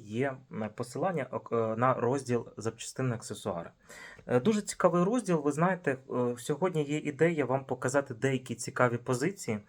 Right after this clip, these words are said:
А, наприклад, якщо ви в нас робите замовлення, там, на машинку чи на тример, ви можете, можливо, це на подарунок, чи просто для власного використання,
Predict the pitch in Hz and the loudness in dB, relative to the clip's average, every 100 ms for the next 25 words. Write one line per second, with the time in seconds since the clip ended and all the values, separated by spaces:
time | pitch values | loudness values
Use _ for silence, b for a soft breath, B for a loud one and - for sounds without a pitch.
0 | B B B - 117 113 113 117 120 123 | B B B 0 4 4 4 2 -2 -12
1 | 127 135 147 180 175 143 143 147 202 175 | -8 0 2 2 4 4 4 0 0 0
2 | 156 151 165 160 165 185 247 302 185 120 | 0 0 0 -2 -4 0 0 2 2 2
3 | 123 262 - 147 139 135 - 247 - 147 | 0 -2 -4 -4 -4 -8 -6 -6 0 0
4 | 123 127 - _ _ _ _ _ _ _ | 0 -4 -6 _ _ _ _ _ _ _
5 | - 135 220 180 - 135 B B _ 147 | 0 4 6 4 2 -2 B B _ -14
6 | 147 151 175 175 - 175 226 196 139 117 | 4 4 8 6 6 4 4 8 8 8
7 | 117 110 104 - 175 175 170 151 127 127 | 6 2 -2 0 0 2 2 2 0 2
8 | 135 143 147 175 175 277 214 | 2 2 0 -2 0 2 0